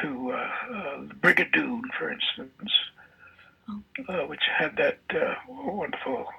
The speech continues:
Speaker 1: uh, tree set, and they were running
Speaker 2: Ah.
Speaker 1: when they pursued, uh, Harry Beaton, I think, was the character. But the most important thing, I went, we went to the op-, went to the opera, Covent Garden, and I, I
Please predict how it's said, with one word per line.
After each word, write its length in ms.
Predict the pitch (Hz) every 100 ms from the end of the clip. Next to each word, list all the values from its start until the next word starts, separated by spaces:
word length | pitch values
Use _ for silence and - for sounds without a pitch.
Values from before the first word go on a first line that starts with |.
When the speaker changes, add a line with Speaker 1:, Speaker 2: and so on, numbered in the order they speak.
| -
Speaker 1:
uh, 180 | 208 254 -
tree 340 | - 233 202 - -
set, 260 | 180 - -
and 160 | 262
they 80 | 254
were 200 | 127 - -
running 400 | 156 139 131 -
Speaker 2:
Ah. 360 | - - - - _ _ _ -
Speaker 1:
when 160 | 170 143
they 140 | 143
pursued, 760 | - - - - 170 156 123 -
uh, 160 | - 156 -
Harry 320 | 170 170 151 -
Beaton, 420 | 170 - - 254
I 80 | - -
think, 220 | - -
was 80 | - -
the 60 |
character. 580 | - - - - - - - - - - - - -
But 180 | - 247
the 120 | 185 151 156
most 480 | 175 190 220 - -
important 880 | 175 151 - _ - 294 294 175 -
thing, 180 | 165 147
I 120 | 190
went, 220 | 165 180
we 120 | 160 170
went 160 | 180
to 100 | 185
the 180 | 165 147
op-, 280 | 147 160 -
went 160 | 170
to 100 | -
the 180 | 80 -
opera, 400 | - - - - - - - - -
Covent 320 | - 156 147
Garden, 400 | 139 135 - 143
and 120 | 135
I, 380 | 131 - 131
I 40 | 127